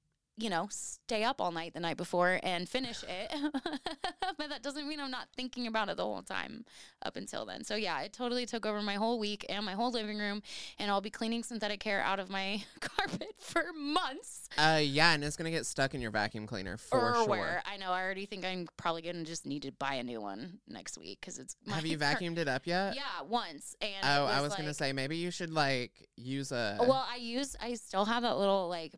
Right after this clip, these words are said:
Speaker 1: pet hair thing from when I had Odin. <laughs> And so I did that on my carpet first, and then, but it's, like, literally everywhere.
Speaker 2: Stuck,
Speaker 1: It's
Speaker 2: yeah.
Speaker 1: stuck everywhere. It's gonna be in, um, corners for months.
Speaker 2: Mm-hmm.
Speaker 1: So
Speaker 2: You're gonna wake up one
Speaker 1: I need
Speaker 2: morning
Speaker 1: to
Speaker 2: and be
Speaker 1: begin
Speaker 2: like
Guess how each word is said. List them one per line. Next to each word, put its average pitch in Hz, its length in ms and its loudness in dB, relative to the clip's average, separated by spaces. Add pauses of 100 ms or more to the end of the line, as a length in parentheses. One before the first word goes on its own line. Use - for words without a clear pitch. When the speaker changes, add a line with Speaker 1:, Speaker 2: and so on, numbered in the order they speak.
Speaker 1:
pet - 220 0
hair 196 420 0
thing 208 240 -2
from 202 140 -2
when 185 100 -2
I 180 40 0
had 180 180 -2
Odin. - 360 -2
<laughs> - 60 -18 (320)
And 302 160 0
so 269 140 -8
I 233 160 -4
did 220 200 -6
that 226 180 0
on 247 120 0
my 254 140 -4
carpet 233 400 -2
first, 185 340 2 (320)
and 208 220 0
then, 202 280 0
but 220 120 4
it's, 220 300 -6
like, 262 200 0
literally 185 840 2
everywhere. 135 640 0
Speaker 2:
Stuck, - 60 -16
Speaker 1:
It's - 80 -2
Speaker 2:
yeah. 90 160 0
Speaker 1:
stuck 202 260 -6
everywhere. 170 380 2
It's 165 100 -4
gonna 180 160 -6
be 175 240 -4 (240)
in, 170 80 -8 (180)
um, 139 380 -4 (320)
corners 156 560 -2
for 143 260 -2 (220)
months. - 400 -6 (100)
Speaker 2:
Mm-hmm. 165 160 -8
Speaker 1:
So 143 280 -6 (960)
Speaker 2:
You're 156 180 2
gonna 190 80 0
wake 151 220 2
up 139 140 2
one 143 100 0
Speaker 1:
I 143 60 0
need 147 40 0
Speaker 2:
morning 147 240 4
Speaker 1:
to 156 60 6
Speaker 2:
and 143 80 4
be 139 60 6
Speaker 1:
begin 135 100 6
Speaker 2:
like 120 300 4